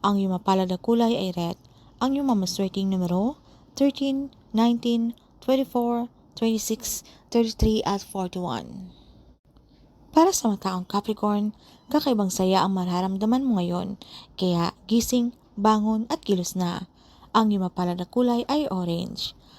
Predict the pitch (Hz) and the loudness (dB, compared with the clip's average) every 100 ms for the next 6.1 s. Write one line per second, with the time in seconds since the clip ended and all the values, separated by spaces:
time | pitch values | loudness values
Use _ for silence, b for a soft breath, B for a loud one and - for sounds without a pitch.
0 | B - 202 202 196 185 - 196 196 196 | B 0 2 2 0 -2 -2 -4 -2 -2
1 | 190 190 180 190 262 302 b b _ 240 | 0 0 2 2 0 -4 b b _ 0
2 | 233 226 233 - 254 277 269 277 277 277 | 2 0 -4 -2 -2 -2 -4 -6 -6 -8
3 | - - - - 247 240 240 233 233 - | -12 -20 -8 0 0 0 0 0 0 -6
4 | b b - 226 220 - 247 240 240 233 | b b -4 -2 -2 0 0 2 0 -2
5 | 233 b b - 262 269 247 233 226 202 | -6 b b -6 -2 0 2 2 0 -4
6 | 196 | -8